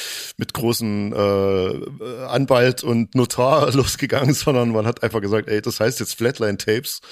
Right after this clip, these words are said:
und darüber veröffentlichen wir einfach Kassetten und, äh, ich hab dann versucht, die in deutschlandweit in die Läden zu bringen. Also erstmal natürlich nur lokal, dann ist man irgendwie nach Dresden und Leipzig gefahren und hat das in Chemnitz in die Läden gestellt, aber dann,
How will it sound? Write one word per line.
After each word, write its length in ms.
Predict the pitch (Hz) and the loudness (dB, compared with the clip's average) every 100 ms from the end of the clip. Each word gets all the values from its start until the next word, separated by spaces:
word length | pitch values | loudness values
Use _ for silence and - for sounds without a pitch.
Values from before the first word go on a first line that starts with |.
| 110 - - - | -14 -14 -16 -6
und 280 | - 107 104 | -2 2 4
darüber 400 | 110 117 117 110 | 4 4 2 2
veröffentlichen 500 | 110 117 120 107 104 | 0 -2 -2 -4 -4
wir 140 | 98 | -4
einfach 340 | - 98 - - | -4 -6 -8 -6
Kassetten 500 | 107 135 127 143 147 | -2 -2 -2 -2 0
und, 440 | 113 107 - - 113 | 0 -2 -4 -12 -8
äh, 180 | 123 | -6
ich 180 | 127 - | -4 -4
hab 80 | 120 | -2
dann 160 | 117 104 | -2 -2
versucht, 560 | 113 - 127 131 - - - - - - - | -4 -2 -2 -4 -8 -14 -14 -14 -16 -12 -4
die 340 | 113 123 123 | 0 2 2
in 440 | 113 113 110 110 101 | 2 2 0 0 0
deutschlandweit 680 | 117 - 107 101 107 110 | 2 2 -2 0 -2 -2
in 40 | 98 | -6
die 100 | 101 | -2
Läden 260 | 104 127 | -2 -2
zu 100 | - | -6
bringen. 240 | - 101 90 | -4 -4 -4
Also 160 | 95 | -4
erstmal 260 | 117 - 113 | -4 -2 -2
natürlich 320 | 110 123 110 | 0 -2 0
nur 140 | 113 | 0
lokal, 640 | 107 101 117 117 117 120 113 | 0 0 2 2 2 2 0
dann 120 | 107 | -4
ist 140 | - | -6
man 80 | 107 | -6
irgendwie 180 | 104 101 | -4 -4
nach 120 | 101 | -6
Dresden 340 | - 120 - | -4 -4 -2
und 80 | 104 | -2
Leipzig 400 | 107 117 - - | 0 0 -2 -8
gefahren 420 | 107 - 110 104 - - - - | -8 -4 -2 -4 -8 -16 -16 -8
und 200 | 101 98 | -6 -4
hat 140 | - | -6
das 120 | - | -8
in 60 | 98 | -6
Chemnitz 340 | - 120 120 | -2 -2 -2
in 100 | 117 | -4
die 40 | 98 | -4
Läden 220 | 104 104 | -4 -6
gestellt, 360 | - 98 101 101 | -4 -2 -2 -2
aber 140 | 92 | -4
dann, 320 | 98 95 95 | -4 -6 -10